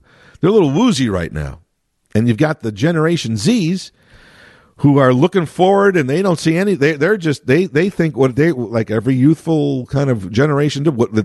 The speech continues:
what they think is right. They're, they're pushing forward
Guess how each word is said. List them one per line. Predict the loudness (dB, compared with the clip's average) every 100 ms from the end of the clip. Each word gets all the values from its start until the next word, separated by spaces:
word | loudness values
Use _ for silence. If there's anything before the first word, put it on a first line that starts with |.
| 0
what | -2 0
they | 0
think | 0 -2 -4
is | -4
right. | -2 -2 0
They're, | -2 -2 0
they're | -2
pushing | 0 0 0 -2
forward | -12 -2 0 0 -4 -14